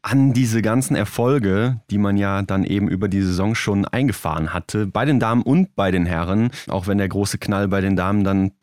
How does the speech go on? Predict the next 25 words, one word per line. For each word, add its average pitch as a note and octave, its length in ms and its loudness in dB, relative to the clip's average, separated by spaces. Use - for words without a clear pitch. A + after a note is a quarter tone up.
auch G2 180 -6
noch F#2 140 -2
nicht G2+ 360 -4
wirklich F#2+ 340 -6
da F#2+ 260 -2
war. B2 220 -2
Aber A2+ 320 -2
ja, G#2 140 -2
das G2+ 180 -2
hatte C3 180 -2
man C#3 140 4
irgendwie B2 640 2
erhofft, F#2+ 720 -4
ja, A2 280 -2
sehe G#2+ 120 0
ich - 120 -2
auch G2 120 -4
so. D3+ 280 -2
Michael, G#2+ 340 0
wie G2+ 80 2
hast A2 160 -2
du B2 60 -4
das G#2 200 0
Ganze E2+ 300 -2
erlebt? E2+ 400 -2